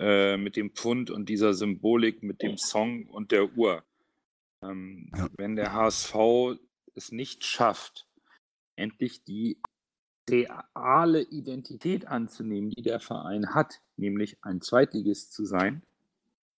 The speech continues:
Speaker 1: dann kann man auch nicht neu aufbauen.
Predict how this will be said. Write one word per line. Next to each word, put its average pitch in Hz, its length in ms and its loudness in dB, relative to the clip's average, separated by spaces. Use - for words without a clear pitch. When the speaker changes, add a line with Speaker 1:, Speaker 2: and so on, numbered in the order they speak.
Speaker 1:
dann 107 220 2
kann 143 180 4
man 143 340 2
auch 117 240 0
nicht 135 480 -4
neu 113 340 4
aufbauen. 101 500 -2